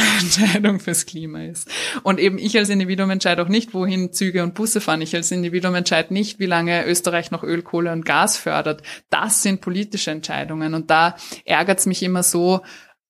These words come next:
da nehme ich die Umweltorganisationen nicht aus, dass diese ganzen Listen von Sachen, die man als Einzelner machen kann, nie drauf haben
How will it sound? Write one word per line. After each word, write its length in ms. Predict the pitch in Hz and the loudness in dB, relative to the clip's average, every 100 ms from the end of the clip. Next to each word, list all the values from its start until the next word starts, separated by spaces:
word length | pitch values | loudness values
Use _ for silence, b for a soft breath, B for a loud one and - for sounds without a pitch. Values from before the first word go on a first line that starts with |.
| _ _ - | _ _ -20
da 300 | - - 185 | -6 0 2
nehme 220 | 175 175 | 2 0
ich 100 | - | 0
die 160 | 180 | 0
Umweltorganisationen 1040 | 170 185 180 175 170 170 170 165 - 165 165 | 2 2 4 2 0 -2 -4 -4 -2 -2 -2
nicht 240 | 170 - | -4 -6
aus, 440 | - 147 170 - - | 0 2 2 0 0
dass 180 | 165 - | -2 0
diese 300 | 165 160 160 | -2 0 2
ganzen 360 | 156 160 - | 0 0 -2
Listen 440 | 160 180 - - 175 | -2 -2 -2 -4 -4
von 160 | 160 | -4
Sachen, 340 | 160 156 - 165 | -4 -6 -6 -6
die 100 | 160 | -4
man 140 | 160 | -4
als 180 | 156 - | -4 -4
Einzelner 460 | 151 156 - 160 | -6 -4 -2 -2
machen 340 | 156 151 - 175 | -2 -2 -4 -6
kann, 380 | - 151 165 165 B B 185 | -2 -2 -2 -8 B B 4
nie 680 | 185 208 240 262 269 277 | 6 8 8 6 6 4
drauf 380 | 254 196 214 220 | 2 2 2 2
haben 360 | 220 196 190 | 2 2 0